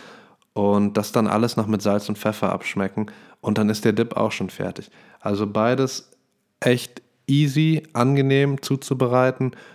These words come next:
und schmeckt wirklich gut. Also ich mach's mir selber oft und gerne und bin jedes Mal dann doch überrascht,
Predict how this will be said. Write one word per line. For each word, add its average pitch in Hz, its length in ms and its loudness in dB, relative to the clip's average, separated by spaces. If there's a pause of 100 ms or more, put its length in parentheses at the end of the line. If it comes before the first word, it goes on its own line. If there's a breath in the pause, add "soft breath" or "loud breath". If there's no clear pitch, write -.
(180 loud breath)
und 104 180 -2
schmeckt 113 540 0
wirklich 110 320 -4
gut. 98 260 -2
Also 95 160 -4
ich 113 380 -6
mach's 113 360 -2
mir 110 200 0
selber 110 440 0
oft 135 280 -2
und 113 160 -8
gerne 110 400 2
und 98 240 -4
bin 101 260 0
jedes 113 320 -2
Mal 104 160 0
dann 101 160 0
doch 101 160 -4
überrascht, 104 540 -2